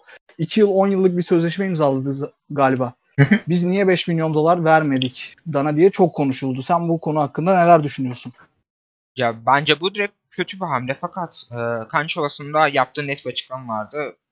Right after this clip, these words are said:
Speaker 2: Bu takımın şut o-, şut atabilen rol oyuncularına ihtiyacı var açıklaması vardı. Haklı bir açıklama.
Speaker 1: Hı.
Speaker 2: Chicago Bulls'un üçlük yüzdelerine falan bakarsanız geçen yıl ne kadar düşük olduğunu da anlarsınız. Çünkü,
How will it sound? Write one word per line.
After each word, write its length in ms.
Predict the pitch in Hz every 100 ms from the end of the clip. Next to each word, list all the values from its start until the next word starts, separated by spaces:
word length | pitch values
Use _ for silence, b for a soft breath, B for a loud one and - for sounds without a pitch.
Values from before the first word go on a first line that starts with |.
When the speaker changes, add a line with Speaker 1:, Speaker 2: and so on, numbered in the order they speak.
| _ _
Speaker 2:
Bu 180 | 127 143
takımın 580 | 156 143 139 147 139 _ _ _ _ _ -
şut 360 | - - 131 160
o-, 120 | - _ 131 - -
şut 260 | - 156
atabilen 480 | 156 143 135 139 127
rol 200 | 131 127
oyuncularına 560 | 120 113 117 120 120 117
ihtiyacı 500 | 107 - 107 107 107
var 120 | 110
açıklaması 640 | - - 117 113 113 -
vardı. 480 | 120 117 127 143 139 _ -
Haklı 400 | 147 147 139 117
bir 40 |
açıklama. 480 | 104 - - 110 120
Speaker 1:
Hı. 80 | -
Speaker 2:
Chicago 440 | - - 123 117 117
Bulls'un 340 | 117 135 131 b b b
üçlük 340 | 123 - 143 127
yüzdelerine 580 | 120 127 123 123 123 113
falan 320 | 143 123 113
bakarsanız 560 | 120 147 131 - 117 104
geçen 260 | 117 - 113
yıl 120 | 113
ne 100 | 113
kadar 280 | 131 110 -
düşük 200 | - 127
olduğunu 280 | 117 135
da 40 | 127
anlarsınız. 500 | 110 117 120 98 -
Çünkü, 360 | 127 117 135